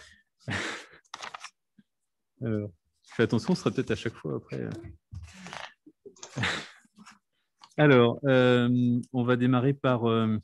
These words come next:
le compte rendu de la séance du seize décembre dernier.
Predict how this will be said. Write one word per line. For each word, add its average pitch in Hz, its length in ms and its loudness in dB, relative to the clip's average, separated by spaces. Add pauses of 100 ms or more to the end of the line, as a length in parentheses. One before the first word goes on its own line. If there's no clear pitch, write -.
(880)
le 117 120 2
compte 147 180 6
rendu 143 260 6
de 135 40 2
la 127 100 2
séance 147 320 2
du 120 80 -2
seize 151 400 2
décembre 120 720 2
dernier. 107 600 2